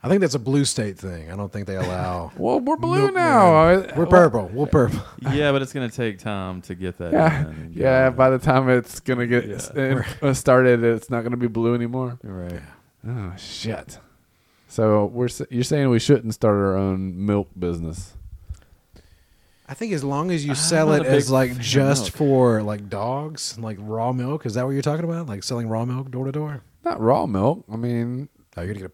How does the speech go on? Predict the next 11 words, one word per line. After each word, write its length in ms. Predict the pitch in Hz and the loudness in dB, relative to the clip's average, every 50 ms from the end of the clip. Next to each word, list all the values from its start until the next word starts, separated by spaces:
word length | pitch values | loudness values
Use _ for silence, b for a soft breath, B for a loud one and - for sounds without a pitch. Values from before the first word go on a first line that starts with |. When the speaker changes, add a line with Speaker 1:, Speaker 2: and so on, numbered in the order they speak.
| - | -8
Speaker 1:
pasteurization 680 | 131 139 135 - - 143 120 110 123 135 170 - - 233 | -8 -6 -6 -6 -6 -6 -4 -4 -4 -4 -4 -4 -2 -4
machine? 420 | 226 220 - 254 262 262 262 240 - _ _ _ _ _ _ _ _ _ _ _ _ _ _ - | -4 -2 -4 -4 -4 -4 -6 -8 -10 _ _ _ _ _ _ _ _ _ _ _ _ _ _ -8
Speaker 2:
I 60 | 110 | -6
have 280 | 120 131 131 127 123 117 | -4 -2 -2 -2 -2 -2
a 60 | 101 | -2
s-, 160 | 98 107 - - | -4 -4 -8 -10
I 200 | 101 101 101 101 | -6 -6 -4 -2
assume 420 | 98 95 - 123 127 147 127 123 | -4 -4 -2 -2 -4 -4 -4 -6
that's 200 | 120 - - - | -12 -14 -12 -10
what 140 | 110 - - | -8 -6 -4
happens. 460 | 104 92 92 120 123 156 - - _ | -4 -4 -4 -4 -6 -8 -10 -14 _